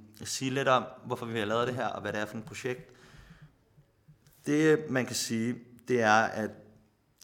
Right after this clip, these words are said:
vi laver det her projekt, fordi jeg, da det gik op for mig, som jeg også sagde lige, inden vi gik i gang, at Rusland nok ville komme til at lave en fuldskala invasion af Ukraine, fik en følelse af, at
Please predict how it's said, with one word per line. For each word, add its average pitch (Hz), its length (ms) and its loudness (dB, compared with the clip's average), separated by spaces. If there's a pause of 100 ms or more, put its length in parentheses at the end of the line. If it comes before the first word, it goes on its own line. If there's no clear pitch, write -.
(120)
vi 127 160 -2
laver 123 680 2 (160)
det 127 140 -4
her 117 180 -2 (140)
projekt, 107 380 -8
fordi 104 520 -12
jeg, 95 320 2 (960)
da 117 80 4
det 110 80 -6
gik 110 140 -6
op 104 240 -4
for 95 140 -2
mig, 98 160 -4
som 104 120 -10
jeg 98 80 2
også 98 100 0
sagde 104 140 -4
lige, 101 100 -6
inden 101 100 -10
vi 98 60 -8
gik 101 140 -14
i - 40 -12
gang, 107 260 2 (360)
at 95 240 -4 (140)
Rusland 113 420 -4 (200)
nok 104 180 -4 (100)
ville 101 160 -6
komme 90 220 -10
til 101 160 -10
at 98 80 -8 (840)
lave 104 200 -4
en 107 60 -6
fuldskala 120 400 -6
invasion 98 360 -8
af 95 40 -8
Ukraine, 110 480 -6 (360)
fik 117 260 -2
en 120 60 -4
følelse 110 460 0
af, 98 380 -2
at 90 200 -6